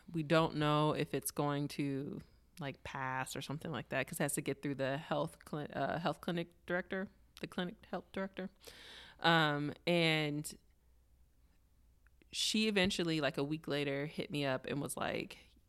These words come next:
"Oh, um, I really like your application. I wanna schedule a meet and greet with you." And I guess the purpose of this is to, um,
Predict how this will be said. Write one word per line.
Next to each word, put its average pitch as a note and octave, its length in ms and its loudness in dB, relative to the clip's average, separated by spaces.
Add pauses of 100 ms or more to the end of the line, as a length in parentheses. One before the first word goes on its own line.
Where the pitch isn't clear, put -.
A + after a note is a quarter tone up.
(120)
"Oh, A3 680 2
um, F3+ 280 0
I E3 40 0
really E3 200 0
like D#3+ 180 -6
your - 100 -4
application. F3+ 720 0
I D3+ 100 0
wanna D3+ 200 -2
schedule C#3+ 340 0
a C#3+ 40 0
meet C#3+ 200 -2
and C3 120 -2
greet E3+ 240 4
with - 200 -6
you." - 180 -4 (920)
And F3 120 6
I F#3 40 8
guess G3+ 140 6
the F#3+ 60 0
purpose F3 320 4
of D#3 120 2
this D#3+ 200 4
is D3+ 440 2
to, D3+ 480 0 (560)
um, D3 680 2